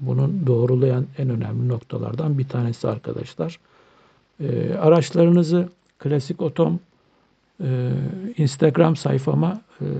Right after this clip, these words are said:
satılık araçlarınızı gönderebilirsiniz D M üzerinden. E,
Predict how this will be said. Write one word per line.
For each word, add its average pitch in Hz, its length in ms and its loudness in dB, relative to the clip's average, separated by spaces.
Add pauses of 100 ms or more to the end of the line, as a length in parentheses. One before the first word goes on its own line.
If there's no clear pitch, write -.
(280)
satılık 143 500 -4
araçlarınızı 135 640 0
gönderebilirsiniz 127 1000 0
D 117 160 4
M 120 140 0
üzerinden. 110 640 -2 (1000)
E, 120 320 -2